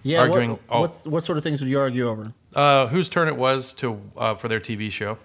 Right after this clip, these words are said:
Speaker 1: And, uh, what, like, what was the argument about? What T V show did you wanna watch versus their T V shows?
Speaker 2: Well, we, I remember them al-,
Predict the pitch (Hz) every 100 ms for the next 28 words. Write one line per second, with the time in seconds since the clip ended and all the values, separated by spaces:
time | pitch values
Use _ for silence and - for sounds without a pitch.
0 | _ - 139 135 135 127 135 147 147 131
1 | 127 123 147 160 143 147 147 143 139 127
2 | 135 123 131 139 147 139 139 123 131 127
3 | 123 123 123 120 131 127 117 127 117 117
4 | 117 107 104 - 143 156 147 131 143 147
5 | 190 180 151 147 131 131